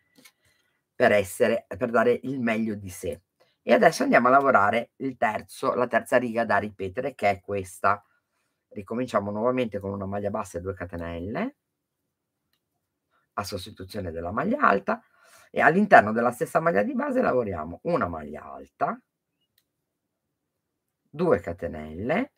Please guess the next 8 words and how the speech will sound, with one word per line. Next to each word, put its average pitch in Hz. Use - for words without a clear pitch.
due 214
maglie 240
alte 107
chiuse 90
a 78
metà, -
quindi -
una 240